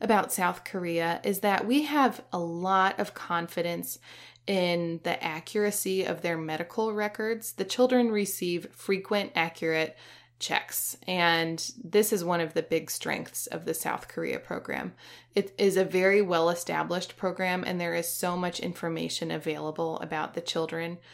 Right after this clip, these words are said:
including the social history of the child's birth family, and that is something that you almost never have with international adoption, but it is something that is available for South Korea.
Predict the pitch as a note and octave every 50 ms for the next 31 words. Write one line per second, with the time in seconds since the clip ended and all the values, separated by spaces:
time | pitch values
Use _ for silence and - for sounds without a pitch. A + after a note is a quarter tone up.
0 | - - - - - _ _ - F#3+ F#3 - G3 F3+ F3 E3+ E3 D#3 - - -
1 | - F#3+ F#3 F#3 - G#3 F#3+ F#3+ G#3 F#3 F#3 - - G3 F#3 F3+ E3 D#3+ E3 D#3+
2 | E3 - - - E3+ D#3+ D#3 D#3 - - - D#3+ E3 E3+ - - - G#3 G#3+ A3
3 | A3+ A#3+ B3+ C4 C4 B3 B3+ - F#3 F#3 G3 G3+ G#3+ A#3 A#3 - F#3+ F#3 - F#3
4 | F3 E3+ - F3 E3 E3 D#3+ - E3+ D#3+ E3 - E3+ E3+ E3 E3 D#3+ D#3 - -
5 | E3+ E3 E3 D#3+ D#3 D#3 D#3 D3+ D3 D3 D3+ D3 C#3+ - - D#3+ D#3 - E3 D#3+
6 | D#3 D#3 D3+ D3+ D3 C#3 - - - E3+ D#3+ D#3+ D3+ D3+ D3 - - - - -
7 | - - - - - - - - - - _ - F#3 E3 E3+ E3+ - F#3+ F#3+ F#3
8 | F#3 - F3 E3 E3 - - E3+ E3 D#3+ D#3 - - E3 - E3+ D#3+ D#3+ D#3 D#3
9 | D#3 D#3 D3+ - D#3 D#3 D#3 - - D#3+ - - E3 D#3+ D#3+ - - - - D#3+
10 | D#3+ D3+ D3 D3 D3+ D#3+